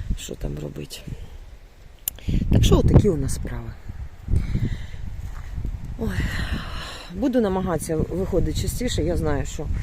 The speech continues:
ви за мене переживаєте там всі. Ось. І пис-, просили мене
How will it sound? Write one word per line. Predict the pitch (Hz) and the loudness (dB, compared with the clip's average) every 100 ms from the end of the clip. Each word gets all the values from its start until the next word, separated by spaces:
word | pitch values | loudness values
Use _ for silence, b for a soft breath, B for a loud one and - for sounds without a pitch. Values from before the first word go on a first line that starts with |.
| B - | B -2
ви | 160 | -4
за | 151 | -2
мене | 143 139 139 | -2 -2 -4
переживаєте | 156 147 160 160 208 196 - 160 | -4 -4 -4 -4 -4 -4 -6 -8
там | 156 | -8
всі. | 143 - - 170 - B B B B B B B - - 165 165 | -10 -10 -8 -8 -8 B B B B B B B -10 -10 -10 -12
Ось. | - - - - - - - - - | -12 -14 -16 -20 -20 -20 -18 -16 -16
І | - | -14
пис-, | 170 - - | -14 -16 -14
просили | 185 185 - 233 208 | -10 -2 4 6 6
мене | 180 170 165 | 4 2 0